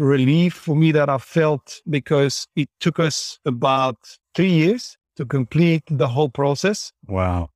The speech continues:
Speaker 2: Hefty.
Speaker 1: And, and when, yes, and, and when, uh, all of us were standing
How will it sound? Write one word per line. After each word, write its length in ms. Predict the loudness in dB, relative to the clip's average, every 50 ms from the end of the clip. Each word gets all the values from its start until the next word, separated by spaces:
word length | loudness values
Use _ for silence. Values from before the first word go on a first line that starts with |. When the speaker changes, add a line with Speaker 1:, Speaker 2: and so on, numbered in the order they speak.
| _
Speaker 2:
Hefty. 300 | -12 -12 -12 -12 -14 -10 -6
Speaker 1:
And, 320 | -4 -2 -2 -2 -2 -4 -4
and 260 | -2 0 2 2 2 2
when, 220 | 2 0 0 -2
yes, 380 | 0 0 0 0 -2 -4 -8 -8
and, 260 | -6 -4 -2 0 0 0
and 440 | 0 2 2 2 0 0 0 0
when, 340 | 0 2 2 2 2 2 0 -2 -2
uh, 400 | 0 0 0 0 0 -2 -6 -6 -6
all 260 | -2 0 0 2 2 2
of 140 | 2 0
us 320 | 0 -2 -2 -4 -8 -14 -16 _ _ _ _ _ _ _ _ _ -4
were 140 | -4 -4 -4
standing 600 | -2 -2 0 0 2 2 2 2 0 -2 -4